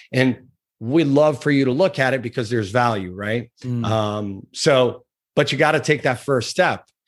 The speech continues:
Speaker 1: In the case of the client that I was talking to you about, it took more segmenting the list and getting the right content in front of each audience to be able to have the, the highest open rate and click-through rate.
Speaker 2: Yeah,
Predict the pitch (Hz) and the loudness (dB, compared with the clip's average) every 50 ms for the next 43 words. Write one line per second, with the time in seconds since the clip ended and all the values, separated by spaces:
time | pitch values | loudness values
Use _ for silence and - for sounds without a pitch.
0 | _ _ - 131 135 131 135 - 151 143 120 - 147 123 117 123 113 - 127 143 | _ _ -4 -2 -2 -2 0 0 0 0 0 0 -4 -4 -4 -6 -4 -2 0 0
1 | 135 135 135 127 123 123 123 120 110 - - 139 127 113 - 131 117 - - 123 | 2 2 0 0 0 -2 -2 -2 -4 -4 -2 -2 -2 -2 -2 -6 -6 -2 0 0
2 | 117 107 98 151 175 180 147 117 - - - _ _ _ - 135 120 - 175 - | 0 2 2 4 4 4 2 0 -4 -10 -20 _ _ _ -4 -4 0 2 0 0
3 | - - 143 135 143 151 151 151 147 143 131 117 - _ _ _ _ _ _ - | 0 0 0 2 4 4 6 6 6 4 4 0 -4 _ _ _ _ _ _ -10
4 | - - - - 170 185 170 165 151 135 123 120 117 - 120 120 107 107 104 101 | -8 -4 0 0 0 2 2 2 2 2 2 2 0 0 -2 -2 -2 -2 -2 0
5 | 107 104 95 - - - - - - 117 113 117 107 113 113 131 139 135 123 117 | 0 -2 -2 -4 -8 -12 -14 -10 -6 -4 -4 -2 -2 0 0 0 2 2 2 0
6 | 110 104 101 104 123 131 139 135 - - - - 123 120 123 113 - 117 113 - | 0 -2 -2 0 2 2 2 0 -2 -4 -2 0 0 0 0 -2 -2 -4 -6 -4
7 | - 113 104 - - 120 113 107 98 101 113 110 - - 110 107 110 113 110 101 | -6 -8 -8 -6 -4 -4 -4 -2 -2 -2 -2 -2 -2 0 0 2 2 2 0 -2
8 | 101 - - - - - _ _ - 135 127 131 123 117 123 123 107 113 117 107 | -4 -6 -10 -12 -16 -20 _ _ -4 0 2 2 4 4 2 2 2 2 2 2
9 | 110 120 110 - - 123 113 104 104 123 127 127 117 - - - - 123 113 - | 0 -2 -2 -2 -4 -4 -4 -2 0 2 2 2 2 0 -2 -2 0 0 0 0
10 | 117 110 117 113 110 113 117 117 110 104 104 - - - 107 101 - - 104 104 | 0 0 2 2 2 2 2 0 -4 -8 -10 -8 -4 -4 -4 -4 -4 -4 -4 -4
11 | 95 95 95 95 92 - _ _ _ _ _ _ _ _ _ _ _ _ _ _ | -4 -4 -6 -12 -14 -16 _ _ _ _ _ _ _ _ _ _ _ _ _ _
12 | _ _ _ _ _ _ - - - _ _ - - 147 156 156 151 147 135 120 | _ _ _ _ _ _ -20 -20 -20 _ _ -2 0 2 2 4 2 2 0 -2